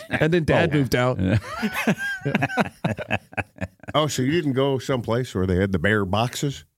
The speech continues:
Speaker 3: You had to string it up over the tree?
Speaker 1: They did, but we had
Speaker 3: That
Speaker 1: to
Speaker 3: old
Speaker 1: string it up
Speaker 3: trick?
Speaker 1: over the tree. Yeah, and then the first night we were there, they made a big deal about bears.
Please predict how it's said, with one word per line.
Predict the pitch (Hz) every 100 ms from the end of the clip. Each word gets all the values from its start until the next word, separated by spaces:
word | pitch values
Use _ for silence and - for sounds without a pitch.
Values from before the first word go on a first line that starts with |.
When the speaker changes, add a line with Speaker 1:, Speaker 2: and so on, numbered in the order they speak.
| _
Speaker 3:
You | - 110
had | 120
to | 98 78 _ _ _ _
string | - - 131 120
it | 113
up | 113
over | 117 107
the | 101
tree? | - 127 139
Speaker 1:
They | 220 226
did, | 247 240
but |
we | 233
had | 214
Speaker 3:
That | 127
Speaker 1:
to |
Speaker 3:
old | 143
Speaker 1:
string | 226
it | 208
up |
Speaker 3:
trick? | -
Speaker 1:
over | 185
the | 170
tree. | 156 214
Yeah, | 180 247
and | 220
then | 226 190 156
the |
first | 190 226 247 -
night | 226
we | 196
were | 180
there, | 226
they | 208
made | 190
a | 143
big | 123 117 254 190
deal | 220 175
about | 156 147 123
bears. | 147 135 127